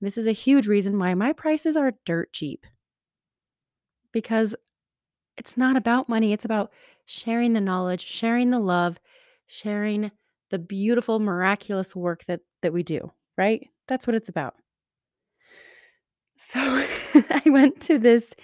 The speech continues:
tea and tarot night. It's a local group, and I thought it would be really fun. I'm not super obsessed with the tarot cards, but I do like them. I have a couple decks. I'm no expert, but I've read a few books.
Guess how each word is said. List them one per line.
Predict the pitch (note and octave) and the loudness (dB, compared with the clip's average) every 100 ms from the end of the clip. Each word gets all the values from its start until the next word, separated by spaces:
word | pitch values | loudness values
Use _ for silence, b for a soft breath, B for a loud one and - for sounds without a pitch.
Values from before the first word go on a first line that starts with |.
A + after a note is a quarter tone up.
| B B B _ - | B B B _ -12
tea | - C4 C#4+ D#4 | -2 2 2 0
and | G#3+ G#3+ G#3+ | 0 -2 -4
tarot | - C4+ D#4+ C#4 | -4 0 2 4
night. | G#3+ E3+ D#3+ A#3 - - _ _ b b b - | 2 0 -2 -4 -8 -20 _ _ b b b -4
It's | A3 A3 | -4 0
a | A#3+ | 2
local | A3 A#3+ E4 D4 | 4 2 2 -2
group, | A3 E3+ A3 - _ _ _ _ _ _ _ _ _ - - _ - | 0 0 0 -6 _ _ _ _ _ _ _ _ _ -20 -20 _ -4
and | B3 | -2
I | C4 | 0
thought | D4 D4+ | 2 2
it | D4+ | 2
would | C#4 | 2
be | C#4 | 2
really | A#3 A#3 A#3+ | 2 2 2
fun. | - F3 D#3+ F3+ - B B B | 0 -4 -2 -6 -8 B B B
I'm | - B3+ | -4 0
not | C4+ - | 0 -4
super | - - C4 C#4 D4+ | -8 -4 -2 2 2
obsessed | C#4+ - A#3+ A#3 | 2 0 0 -2
with | C4 | -6
the | - | -8
tarot | - E3+ E3+ | -2 0 0
cards, | - F3 E3 E3 | -2 -2 -2 -4
but | - A#3+ | -2 -2
I | |
do | A#3+ D#4 F#4+ | 0 2 2
like | C#4 F3+ - | 2 0 -2
them. | F3+ G3+ A#3+ b b b b b | -2 0 -4 b b b b b
I | G3+ | -4
have | A3 A#3 | -2 -2
a | |
couple | C4+ D4 D4+ | -2 -2 -2
decks. | G3+ D#3+ G3 - - - _ _ _ - | -2 -2 -4 -8 -12 -14 _ _ _ -8
I'm | E4+ G#4 | 0 4
no | F#4 | 4
expert, | - E3+ - - F3 A#3 - _ _ _ | 4 -2 -4 -4 -2 -2 -4 _ _ _
but | F#4+ A4+ | -4 0
I've | A#4+ F4 | 0 2
read | D#4 | 2
a | D4+ | 2
few | - D#4+ | 0 -2
books. | A3 F3 A#3+ - - | 0 -4 -4 -10 -16